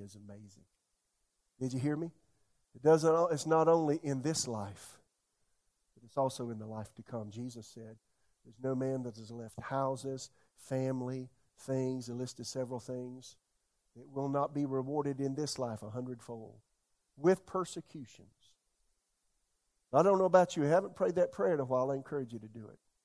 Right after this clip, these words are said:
Consecrate yourself. This is something you do alone. "God, if there's anything I need to be doing, help me to do it." How many hear me? See, if, if, see, if you don't do that, how can, if you're not walking in God's will for your life,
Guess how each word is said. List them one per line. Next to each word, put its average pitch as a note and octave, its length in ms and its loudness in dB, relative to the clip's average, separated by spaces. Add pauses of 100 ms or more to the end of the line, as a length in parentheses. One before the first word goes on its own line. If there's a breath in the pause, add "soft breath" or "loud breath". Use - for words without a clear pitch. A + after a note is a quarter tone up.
(260)
Consecrate C3+ 640 -6
yourself. A#2 360 -18 (340 soft breath)
This F3+ 220 -2
is E3+ 100 -2
something E3+ 380 -2
you D3+ 80 -8
do D3+ 200 -4
alone. C#3 320 -4
"God, C3+ 360 -4 (280 soft breath)
if A2+ 60 -16
there's A2+ 260 -10
anything F3+ 480 -2
I D#3 80 0
need D#3 220 -6
to D3+ 60 -10
be D3 140 -10
doing, B2 420 -12
help C3 180 -8
me B2+ 120 -10
to A#2 100 -14
do A2+ 200 -18
it." A2 100 -20 (1500)
How C#3+ 80 2
many D#3+ 180 0
hear D#3+ 180 0
me? G2 120 -12 (1120)
See, C3+ 200 -2 (180)
if, C#3+ 220 -2
if, D#3 180 -2
see, F3+ 220 2
if D3+ 100 -4
you D3 80 0
don't E3+ 400 10
do D3 160 4
that, B2+ 320 0 (220 soft breath)
how A3 180 6
can, B3 160 -2 (140)
if F#3+ 200 6
you're A3+ 80 4
not A3+ 260 6
walking G#3 440 4
in F3 160 4
God's E3+ 340 8
will F3 280 2
for E3 160 -2
your C#3+ 160 4
life, D#3+ 280 4